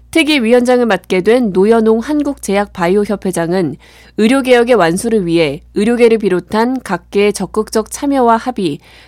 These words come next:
또 정부의 적극적인 지원이 필요하다며 의료계의 동참을 촉구했습니다. 그러나 의료계는 사직과 하루 진료 중단 등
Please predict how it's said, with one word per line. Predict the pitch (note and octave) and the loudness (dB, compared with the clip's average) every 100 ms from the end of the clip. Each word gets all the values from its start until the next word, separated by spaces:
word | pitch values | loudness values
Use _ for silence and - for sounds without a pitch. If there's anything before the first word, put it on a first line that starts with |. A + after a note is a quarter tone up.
| - | -4
또 | A#3+ | -2
정부의 | A3+ G3 G#3 A3+ | 0 0 2 2
적극적인 | A3 F3+ B3 A#3+ A3+ A#3 A3+ | 0 -4 -6 -2 0 0 -2
지원이 | - G#3 A3+ A3+ | 0 2 2 0
필요하다며 | - C4 A3+ F3+ E3 E3 C#3 - _ - | -2 0 0 0 -2 -2 -4 -10 _ -2
의료계의 | - A3+ G3 G#3+ A3 | 0 2 2 0 -2
동참을 | F3 E3+ F#3+ G3 | -4 -2 -2 -2
촉구했습니다. | A3 C4 G#3+ F#3 - F3 E3+ D3 C#3 - - - _ - - - - _ _ | -4 -4 -4 -4 -6 -6 -4 -4 -4 -8 -20 -20 _ -20 -20 -20 -20 _ _
그러나 | - B3+ B3+ B3 | 0 4 4 4
의료계는 | G#3 A3+ A#3 G3+ A#3+ F3 - - - | 2 2 2 2 2 0 -4 -14 -12
사직과 | - E4 D#4+ - B3+ B3+ | -2 -2 -2 -2 2 4
하루 | B3 D#4+ D#4 D4 | 4 0 -2 -4
진료 | - A3 A#3+ A#3+ | -2 0 2 0
중단 | - F#3+ F#3+ E3+ | -2 -2 -2 0
등 | G3+ B3+ | 0 -2